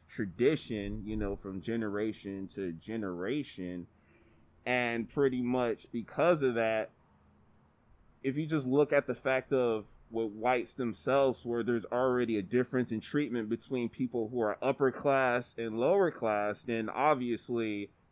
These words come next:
there will already be a level of a difference between skin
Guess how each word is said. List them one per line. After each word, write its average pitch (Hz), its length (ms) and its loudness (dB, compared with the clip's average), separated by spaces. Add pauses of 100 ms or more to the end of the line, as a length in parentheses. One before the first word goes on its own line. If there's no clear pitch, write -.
(100)
there 131 120 4
will 127 100 4
already 131 480 2
be 120 140 -2
a 117 60 2
level 113 360 2
of 107 120 -2
a 104 40 -6
difference 120 440 0
between 117 400 -4
skin 143 480 -4